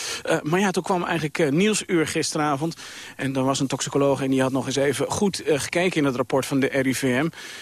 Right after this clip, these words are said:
En die kwam toch allemaal, eh, ding-, andere dingen tegen. Onder andere dat er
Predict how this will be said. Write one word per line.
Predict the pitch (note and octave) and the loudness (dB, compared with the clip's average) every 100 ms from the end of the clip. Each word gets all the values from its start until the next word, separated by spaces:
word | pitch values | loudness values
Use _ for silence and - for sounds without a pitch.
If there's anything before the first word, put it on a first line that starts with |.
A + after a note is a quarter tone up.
| - | -12
En | D3+ | -6
die | D3+ | -4
kwam | D#3 C#3+ | 0 0
toch | C#3+ | 2
allemaal, | D3 C#3 C3 C3 | 4 4 2 2
eh, | B2+ - D3 B2+ | -2 -2 -2 -2
ding-, | C#3 D3 | 0 0
andere | F3+ F#3+ C#3+ | 2 2 2
dingen | B2+ B2 | 2 0
tegen. | A#2 C3 C3 | 2 2 2
Onder | F3 D3 | 2 2
andere | D#3 E3 D3 C3+ | 2 2 2 2
dat | D3+ D3+ | 0 0
er | C3+ | -4